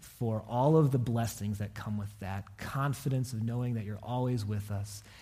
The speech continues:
and, and, and protection in all things,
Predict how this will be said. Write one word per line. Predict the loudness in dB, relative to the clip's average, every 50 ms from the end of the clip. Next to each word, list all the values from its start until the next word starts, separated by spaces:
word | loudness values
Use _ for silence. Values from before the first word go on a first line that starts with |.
| -20 -20 -10 -6
and, | -4 -4 -2
and, | 0 0 2 2 2 0 0
and | 0 0 0 0 -2 -4
protection | -6 -8 -6 -6 -8 -6 -6 -6 -4 -2 -2 0 0 2
in | 2 0 -2 -2 -2
all | -2 0 0 0 -2
things, | -4 -4 -4 -4 -4 -4 -6 -10 -16